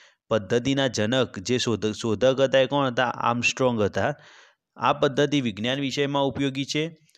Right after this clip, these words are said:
વિદ્યાર્થી કેન્દ્રિત પદ્ધતિ છે તથા આ હ્યુરિસ્ટિક પદ્ધતિમાં વિદ્યાર્થીને લિટલ સાયન્ટિસ્ટ તરીકે ઓળખવામાં આવે છે. તો વિદ્યાર્થી મિત્રો, આ ખાસ પૂછાઈ શકે કે ભાઈ એ કઈ પદ્ધતિ છે જેમાં વિદ્યાર્થીને લિટલ સાયન્ટિસ્ટ તરીકે ઓળખવામાં આવે છે? તો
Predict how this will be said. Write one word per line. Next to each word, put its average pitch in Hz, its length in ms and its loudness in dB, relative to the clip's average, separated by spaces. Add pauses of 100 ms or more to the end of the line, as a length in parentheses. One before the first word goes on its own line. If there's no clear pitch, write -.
(120)
વિદ્યાર્થી 113 520 2
કેન્દ્રિત 139 440 0
પદ્ધતિ 135 420 2
છે 160 320 0 (260)
તથા 131 160 2
આ 139 320 2
હ્યુરિસ્ટિક 127 720 0
પદ્ધતિમાં 151 580 0
વિદ્યાર્થીને 127 580 0
લિટલ 123 380 2
સાયન્ટિસ્ટ 120 720 -2
તરીકે 120 320 0
ઓળખવામાં 107 680 0
આવે 85 120 -10
છે. 117 140 -8
તો 131 100 0
વિદ્યાર્થી 120 460 -2
મિત્રો, 147 400 -2 (340)
આ 123 120 0
ખાસ 131 380 -2
પૂછાઈ 135 320 0
શકે 101 380 -2 (280)
કે 151 80 0
ભાઈ 160 140 2
એ 156 180 0
કઈ 185 160 2
પદ્ધતિ 151 460 4
છે 151 160 2
જેમાં 143 320 2
વિદ્યાર્થીને 127 540 2
લિટલ 135 320 2
સાયન્ટિસ્ટ 123 680 -4
તરીકે 127 260 -6
ઓળખવામાં 131 500 -4
આવે 127 140 -4
છે? 123 160 -4
તો 156 140 -6